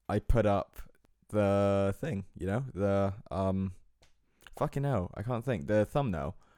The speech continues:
And then a few days later, I put up the snippet. And then the last post I do is, like, a meme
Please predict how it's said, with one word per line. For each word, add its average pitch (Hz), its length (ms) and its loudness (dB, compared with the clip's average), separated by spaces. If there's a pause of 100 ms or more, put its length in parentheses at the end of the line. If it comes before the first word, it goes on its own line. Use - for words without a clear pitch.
(340)
And 107 160 -2
then 117 320 2
a - 60 -4
few 131 180 -2
days 117 200 2
later, 104 460 -2
I 92 100 -4
put 95 200 -4
up - 160 -6
the 90 100 -8
snippet. - 560 -6 (260)
And 95 220 -6
then 98 280 -2
the 101 80 -2
last 107 280 -4
post 104 280 -2
I 92 80 -4
do 87 400 -4 (240)
is, 87 200 -4
like, 85 320 -6
a 92 100 -6
meme 90 520 -2